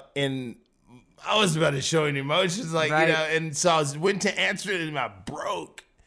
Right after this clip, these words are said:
Speaker 1: you know, <laughs> and I was like, sprinted to the restroom, you know, <laughs> "Gotta go,"
Speaker 2: Yeah.
Speaker 1: you know, and I went to the restroom, and I start, and I started crying and tried to, like, sober up really quick,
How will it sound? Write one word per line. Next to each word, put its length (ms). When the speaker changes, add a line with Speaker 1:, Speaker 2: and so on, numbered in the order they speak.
Speaker 1:
you 180
know, 460
<laughs> 160
and 220
I 100
was 200
like, 180
sprinted 680
to 100
the 80
restroom, 640
you 160
know, 240
<laughs> 80
"Gotta 220
go," 360
Speaker 2:
Yeah. 300
Speaker 1:
you 80
know, 280
and 160
I 60
went 220
to 60
the 80
restroom, 420
and 100
I 60
start, 360
and 160
I 100
started 380
crying 520
and 120
tried 280
to, 60
like, 240
sober 480
up 120
really 240
quick, 420